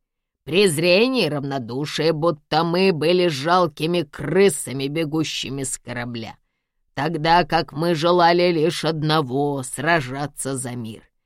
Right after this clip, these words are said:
Двадцать лет после войны перед нами были закрыты все двери. Я лишился военной пенсии.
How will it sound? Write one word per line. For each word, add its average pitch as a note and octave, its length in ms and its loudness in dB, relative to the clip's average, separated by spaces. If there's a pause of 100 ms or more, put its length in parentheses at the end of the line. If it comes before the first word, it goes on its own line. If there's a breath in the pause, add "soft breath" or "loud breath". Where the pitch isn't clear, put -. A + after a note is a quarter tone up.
(320)
Двадцать E3 1120 0
лет C#3+ 480 -2 (160)
после F#3 640 2
войны D3+ 460 -2
перед D#3+ 340 0
нами F3 320 2
были E3+ 300 2
закрыты E3 840 2
все D#3+ 400 -2
двери. D#3 640 0 (800)
Я G#4 240 4
лишился C3 680 -4
военной B2+ 520 -8
пенсии. D#3 760 -6